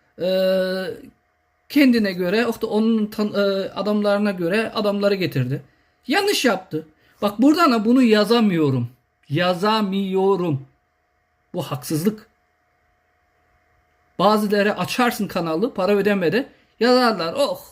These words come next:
sonra sen gel beş euro öde." Niye beş euro ödeyeyim ya? Bu Beşiktaş, burası Beşiktaş, burası şey değil böyle, e, kaynak yeri değil. E, her taraftar yazmalı. Lütfen kanallarıma abone olun, kanalıma abone olun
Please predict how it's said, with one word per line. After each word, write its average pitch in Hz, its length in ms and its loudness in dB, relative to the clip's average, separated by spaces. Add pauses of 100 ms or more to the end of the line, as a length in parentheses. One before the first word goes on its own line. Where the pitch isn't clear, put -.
sonra 254 300 -2
sen 247 180 -2
gel 226 340 0
beş 220 200 -2
euro 190 220 -2
öde." 143 240 -2
Niye 302 220 0
beş 269 160 0
euro 175 220 -2
ödeyeyim 127 340 -2
ya? 131 180 -8 (1120)
Bu 233 140 4
Beşiktaş, 262 520 0
burası 208 420 -2
Beşiktaş, 190 420 -4
burası 190 420 -2 (380)
şey 208 320 4
değil 247 220 4
böyle, 139 340 4
e, - 580 -8
kaynak 190 460 -6
yeri 175 260 -2
değil. 202 300 0 (140)
E, 156 220 -4 (340)
her 247 200 0
taraftar 175 480 -2
yazmalı. 135 500 0 (1300)
Lütfen 214 340 2
kanallarıma 185 680 -2
abone 156 380 0
olun, 202 300 0
kanalıma 165 480 -2
abone 156 300 0
olun 220 300 2